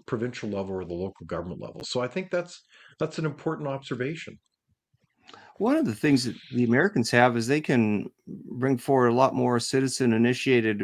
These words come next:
Speaker 2: referenda questions.
Speaker 1: Mm-hmm.
Speaker 2: And, um, in, in many ways, uh, although that kind of governmental system purportedly doesn't allow it, I find in many ways that the states have quite a bit of power.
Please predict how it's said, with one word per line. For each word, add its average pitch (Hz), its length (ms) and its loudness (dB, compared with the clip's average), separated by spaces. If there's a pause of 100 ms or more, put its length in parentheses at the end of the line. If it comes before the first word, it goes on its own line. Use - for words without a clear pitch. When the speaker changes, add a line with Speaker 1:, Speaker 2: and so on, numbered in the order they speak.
Speaker 2:
referenda 117 600 2
questions. 104 720 -2 (640)
Speaker 1:
Mm-hmm. 123 100 -2
Speaker 2:
And, 123 340 4
um, 117 340 2 (300)
in, 127 240 -2 (220)
in 131 140 0
many 180 220 2
ways, 120 420 4 (220)
uh, - 240 -8 (100)
although 120 680 0
that 117 200 2
kind 135 160 0
of 117 100 0
governmental 120 500 0
system 113 680 -2
purportedly 120 580 0
doesn't 113 300 0
allow 117 320 2
it, 117 80 2
I 123 40 2
find 139 260 0
in 117 120 2
many 127 220 2
ways 117 360 2
that - 100 -16
the 107 60 -8
states - 540 0 (380)
have 117 180 -6
quite 127 180 4
a 113 40 2
bit 139 200 4
of 180 120 2
power. 101 400 -2